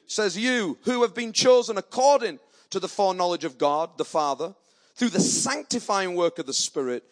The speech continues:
to be obedient to Jesus and the sprinkled with his blood, grace and peace be yours in abundance." I don't know about you, but I need some grace and some peace on my life. And I need it in abundance.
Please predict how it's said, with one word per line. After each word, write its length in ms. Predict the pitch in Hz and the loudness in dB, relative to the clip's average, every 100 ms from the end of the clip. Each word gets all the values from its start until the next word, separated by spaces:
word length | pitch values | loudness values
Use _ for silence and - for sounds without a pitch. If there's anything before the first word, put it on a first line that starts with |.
| _ _ - | _ _ -10
to 100 | 170 | -4
be 140 | 175 | -2
obedient 460 | 160 202 202 208 208 | -2 -6 -6 -6 -8
to 100 | 180 | -8
Jesus 400 | 170 165 143 - | -8 -6 -10 -8
and 160 | 156 143 | -8 -6
the 60 | |
sprinkled 640 | 131 - - 202 208 214 196 | -4 -4 -6 -10 -6 -8 -6
with 120 | 175 | -6
his 120 | 170 | -6
blood, 340 | 147 127 117 - _ _ _ 131 | -6 -6 -6 -10 _ _ _ _
grace 560 | 135 220 262 294 - - | -4 0 2 2 -2 -2
and 260 | 220 226 - | -6 -8 -8
peace 360 | 202 170 151 - | -8 -6 -8 -6
be 160 | 151 | -8
yours 380 | 151 180 170 135 | -6 -2 0 -2
in 80 | 139 | -6
abundance." 600 | 117 135 123 101 101 - _ _ - - - | -6 -6 -6 -14 -16 -20 _ _ -20 -6 0
I 100 | 254 | 2
don't 100 | 254 | 2
know 60 | |
about 240 | 180 185 175 | 2 0 -2
you, 80 | 180 | -2
but 120 | 170 | -2
I 80 | 202 | -2
need 140 | 180 | -4
some 200 | - 143 | -6 -6
grace 300 | 160 196 196 | -2 0 -2
and 80 | 196 | -6
some 180 | 214 190 | -10 -2
peace 280 | 220 160 | -2 0
on 100 | 147 | -4
my 140 | 135 127 | -2 0
life. 480 | 120 104 - - _ _ _ _ _ _ _ _ _ _ _ _ _ _ | 0 -2 -6 -20 _ _ _ _ _ _ _ _ _ _ _ _ _ _
And 120 | 165 247 | 2 4
I 80 | |
need 180 | 254 254 | 4 0
it 80 | 226 | 0
in 80 | 196 | -2
abundance. 960 | 180 202 190 147 113 - - - - | 2 0 2 -2 -2 -4 -6 -8 -12